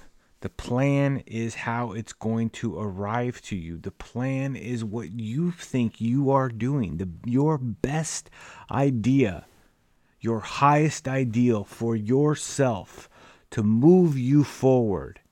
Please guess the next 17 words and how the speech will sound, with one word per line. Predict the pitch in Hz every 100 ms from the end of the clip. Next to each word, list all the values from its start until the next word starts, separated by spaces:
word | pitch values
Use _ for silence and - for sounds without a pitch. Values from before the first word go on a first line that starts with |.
| _ _ _ _ _ _ -
to | - -
elevate | 151 165 156 113 117 107
you, | 98 92 90 82 - _ _ _
to | 143
expand | - - - - - 151 165 165 143
your | 131
soul. | 123 - 156 143 113 98
That | 120 135 120 -
best | 156 139 - 151
idea, | 143 131 139 139
that | 113 131 147 156
is | 143 110
the | 110
plan, | - 113 117 107
and | 101
it's | 104 -
merging | 113 113 127 147 127 131 131 127